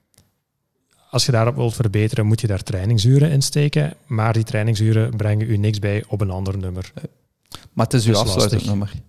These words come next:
Speaker 1: Ja.
Speaker 2: Want heel
Speaker 1: En
Speaker 2: vaak
Speaker 1: het is hetgene dat altijd live wordt
Speaker 2: Ja.
Speaker 1: uitgezonden.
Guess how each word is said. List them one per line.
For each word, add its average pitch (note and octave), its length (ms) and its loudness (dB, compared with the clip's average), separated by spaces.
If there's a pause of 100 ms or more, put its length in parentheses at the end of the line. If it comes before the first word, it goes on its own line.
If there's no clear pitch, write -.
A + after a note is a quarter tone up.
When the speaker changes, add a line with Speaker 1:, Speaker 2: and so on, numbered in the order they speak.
(160)
Speaker 1:
Ja. - 280 -4 (1120)
Speaker 2:
Want A2+ 340 0
heel B2+ 220 4
Speaker 1:
En B2 60 0
Speaker 2:
vaak B2 360 2
Speaker 1:
het - 180 -6
is A#2+ 120 4
hetgene C#3+ 560 4 (160)
dat - 300 -2
altijd B2 380 0
live G#2+ 260 0
wordt A2 140 0
Speaker 2:
Ja. G#2+ 60 4
Speaker 1:
uitgezonden. G2 540 -2